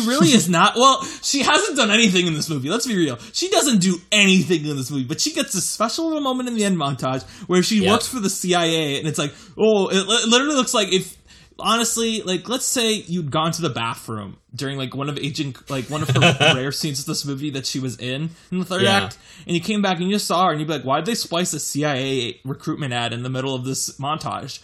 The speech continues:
Speaker 1: <laughs> And, like,
Speaker 2: Yeah.
Speaker 1: it's like, like, yeah, it's dumb. I don't like it.
Speaker 2: <laughs> Uh,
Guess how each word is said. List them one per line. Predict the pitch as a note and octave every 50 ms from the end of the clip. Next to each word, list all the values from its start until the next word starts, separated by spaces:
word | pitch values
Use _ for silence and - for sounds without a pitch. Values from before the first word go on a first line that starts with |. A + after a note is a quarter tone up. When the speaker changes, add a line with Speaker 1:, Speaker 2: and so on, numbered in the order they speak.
| - -
Speaker 1:
<laughs> | - F3 -
And, | - F#3+ G3+ F#3+ -
like, | A#3 G#3 - A3+ F#3 F3+ G#3 -
Speaker 2:
Yeah. | - A#3+ A3+
Speaker 1:
it's | G3+ E3+ -
like, | G#3 G#3+ G#3+ G#3 - - -
like, | F3+ F#3 F3+ F3 - - _ _ _ _ _ _ _ _ _
yeah, | - C#3 B2 A2 G2+ G#2+ - _ _ - _ -
it's | - D#3+ B2+ -
dumb. | - A2 G#2 A2+ A2 -
I | C3+
don't | C#3+ C#3 A#2
like | A#2 A#2 A2+ A#2
it. | A2+ - - - _ _ _ _ - _ -
Speaker 2:
<laughs> | B2+ - D3 - - - F3+ - C3 - E3+ - - C3+ - _ _ _ _ _ _ _ _ _ _ _ _ -
Uh, | - B2 A#2+ A#2 A#2